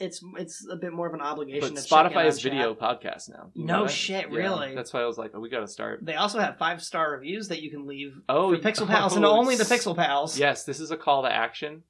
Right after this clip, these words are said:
Speaker 2: Um, do that, please.
Speaker 1: Oh, yes. Please, please give us all of the five-star reviews. I logged into, like, three people's phones, um, over the weekend and did it.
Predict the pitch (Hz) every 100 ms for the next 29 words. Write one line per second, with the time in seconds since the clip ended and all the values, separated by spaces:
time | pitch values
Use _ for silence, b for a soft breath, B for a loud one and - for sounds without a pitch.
0 | b b b - 120 117 113 107 104 -
1 | _ 123 127 110 85 - - 98 95 -
2 | - _ _ - 127 120 123 - - -
3 | 240 _ 156 143 131 123 - - 156 139
4 | 131 135 131 - 127 127 131 135 123 -
5 | 127 123 123 123 127 131 135 135 131 127
6 | 139 123 _ - 139 131 135 127 120 139
7 | 120 123 123 123 - 151 131 127 131 139
8 | 139 139 139 - - 147 165 - -